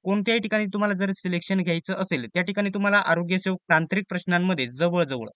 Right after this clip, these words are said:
जवळजवळ बघू शकता, चौतीस, चौतीस प्रश्न ते या ठिकाणी छत्तीस प्रश्न, छत्तीस प्रश्न तुमचे बरोबर येणे गरजेचे आहे. म्हणजे एका प्रश्नाला दोन मार्क असल्यामुळे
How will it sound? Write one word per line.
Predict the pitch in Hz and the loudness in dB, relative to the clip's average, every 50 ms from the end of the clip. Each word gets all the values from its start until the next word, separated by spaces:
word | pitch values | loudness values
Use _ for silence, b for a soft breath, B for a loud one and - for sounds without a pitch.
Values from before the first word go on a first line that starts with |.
| _ _ _ _ _ _ _ _ _ _ - 139 | _ _ _ _ _ _ _ _ _ _ -6 -2
जवळजवळ | 165 170 180 180 175 165 180 170 180 | 0 2 2 2 2 2 2 2 2
बघू | 175 170 165 160 | 2 0 0 -2
शकता, | - 170 - - 147 143 - _ _ _ _ _ _ _ _ _ _ _ _ _ _ _ _ _ _ _ _ _ _ _ _ _ _ _ _ _ - | -2 -6 -2 0 0 0 -2 _ _ _ _ _ _ _ _ _ _ _ _ _ _ _ _ _ _ _ _ _ _ _ _ _ _ _ _ _ 2
चौतीस, | - 214 214 185 - 156 127 - - - - - - _ _ _ _ _ _ _ _ _ - | 2 2 4 4 2 0 0 0 -8 -16 -18 -20 -20 _ _ _ _ _ _ _ _ _ -2
चौतीस | 196 202 202 196 240 233 - - | 0 0 0 0 -2 -2 -2 0
प्रश्न | - 202 - - 190 151 127 | -2 -2 2 2 2 2 0
ते | - _ _ - 208 208 220 202 190 | -2 _ _ 2 2 2 4 4 2
या | 190 | 0
ठिकाणी | 180 190 202 202 208 196 - - | 0 0 0 -2 -2 -2 -2 -4
छत्तीस | 196 190 - - 196 190 - | -4 -4 -2 -2 -4 -2 -2
प्रश्न, | 170 143 - - 131 120 - _ _ _ _ _ _ _ _ - - | -6 -8 -6 -6 -8 -10 -10 _ _ _ _ _ _ _ _ -2 -2
छत्तीस | 190 190 - 214 202 190 | -2 -2 0 -4 -4 -2
प्रश्न | - 190 185 196 190 | 0 0 2 2 2
तुमचे | 185 185 185 180 170 - 202 | 2 2 0 0 2 2 2
बरोबर | 185 165 170 165 165 160 175 185 185 - | 2 4 4 4 4 4 4 2 2 2
येणे | 165 160 160 165 170 | 0 0 2 2 2
गरजेचे | 160 143 156 151 143 - 143 147 - - 175 170 - - | 2 2 0 0 0 -2 -4 -4 -2 -2 -4 -4 0 0
आहे. | 170 160 135 120 - 151 | 0 2 0 -2 -6 -6
म्हणजे | 143 156 175 165 190 | -4 -2 0 0 0
एका | 170 170 - 180 | 0 0 0 0
प्रश्नाला | 175 185 175 - - 180 175 175 185 190 B B B 185 B | 0 0 -2 -2 0 2 2 2 2 0 B B B -16 B
दोन | 143 143 170 180 180 | -2 0 2 4 6
मार्क | 180 175 175 175 - | 6 6 6 6 4
असल्यामुळे | 180 170 185 180 180 180 185 180 | 0 0 0 0 2 2 0 0